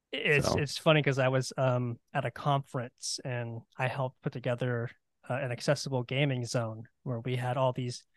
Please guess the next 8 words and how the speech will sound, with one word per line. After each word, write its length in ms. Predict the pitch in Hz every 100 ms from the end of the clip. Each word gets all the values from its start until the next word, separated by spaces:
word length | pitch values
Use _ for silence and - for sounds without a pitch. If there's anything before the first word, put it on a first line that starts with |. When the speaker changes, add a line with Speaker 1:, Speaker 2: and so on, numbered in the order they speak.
| _ _ _ _ -
Speaker 1:
different 400 | 151 151 139 -
systems, 540 | 165 - 165 151 143
but 100 | 135
then 100 | 139
we 60 | 135
had 160 | 135
accessible, 720 | 123 - 147 - 139 123 120 _
um, 300 | 139 127 120